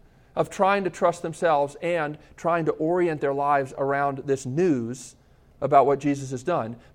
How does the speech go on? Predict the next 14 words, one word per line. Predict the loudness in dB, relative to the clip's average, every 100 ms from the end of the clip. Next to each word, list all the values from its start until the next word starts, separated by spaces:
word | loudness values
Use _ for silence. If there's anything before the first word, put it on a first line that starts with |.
| 2
but | 2
the | 2
two | -4 -4 -2 -2
don't | 2 2 2
go | 2 2
together. | 2 0 -2 -4 -10 -20 _ _ _ _ _ _ _ _ _ _ _ _ 2
If | 4 6
the | 4
news | 6 6 6 6
that | 4 2
we | 0
proclaim | 0 -2 2 4 4
is | 2 0 -2
true, | 2 6 6 2